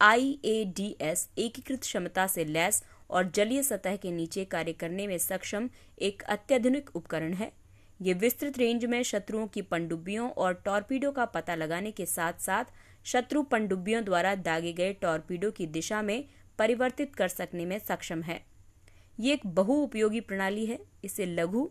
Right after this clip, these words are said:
मध्यम और बड़े सभी प्रकार के युद्धपोतों से संचालित किया जा सकता है। सक्रिय गैलेक्टिक न्यूक्ली, सक्रिय गैलेक्टिक न्यूक्लाई।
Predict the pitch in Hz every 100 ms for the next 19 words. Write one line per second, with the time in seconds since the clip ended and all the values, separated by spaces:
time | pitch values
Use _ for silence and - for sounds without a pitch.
0 | - 175 170 196 262 294 - - - 180
1 | 165 208 180 - - 226 233 285 240 214
2 | 214 240 220 170 170 185 175 202 214 226
3 | 220 170 156 165 185 - 247 226 151 131
4 | 156 - 156 170 - - - - - -
5 | - - - - - - - - - -
6 | - - - - - 269 262 285 320 254
7 | 196 196 - 254 247 214 196 190 180 156
8 | - - - - - - - - - -
9 | - - - - - - - - 247 -
10 | 285 311 220 190 196 - 254 - 190 180
11 | 175 156